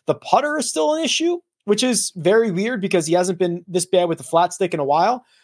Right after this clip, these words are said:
So I'll say if you're willing to take a flyer and try to be early on a guy, Wyndham Clark is probably one of the best options to try to be early on. That's what I'll say. Are all signature events no cut?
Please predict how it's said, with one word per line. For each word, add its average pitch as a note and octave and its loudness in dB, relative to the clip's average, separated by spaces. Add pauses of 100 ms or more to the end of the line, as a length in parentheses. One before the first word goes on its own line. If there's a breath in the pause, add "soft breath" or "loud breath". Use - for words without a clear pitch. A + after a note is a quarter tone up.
(140)
So G#3 4
I'll A#3 6
say G#3 2 (840)
if G3 0
you're F#3 4
willing B3 0
to A#3 -4
take A3 2
a D3 -4
flyer E3+ 0 (100)
and E3 -2
try F#3+ 2
to E3+ -2
be E3 -8
early F#3+ 4
on D3 2
a C3 -4
guy, C3 2
Wyndham G#3 0
Clark G3+ 2
is - -6
probably F3 2
one F3 0
of E3 -4
the D#3 -4
best D3 -2
options D3+ -2
to - -14
try D3+ 0
to D3 -10
be C#3 -10 (120)
early C3+ 0
on. F2+ -12 (380)
That's F#3 2
what D#3 2
I'll B2+ 2
say. F2+ -8 (1300 loud breath)
Are A#3 4
all B3+ 4
signature C#4 -4
events A3+ -2
no A3 2
cut? E3+ 0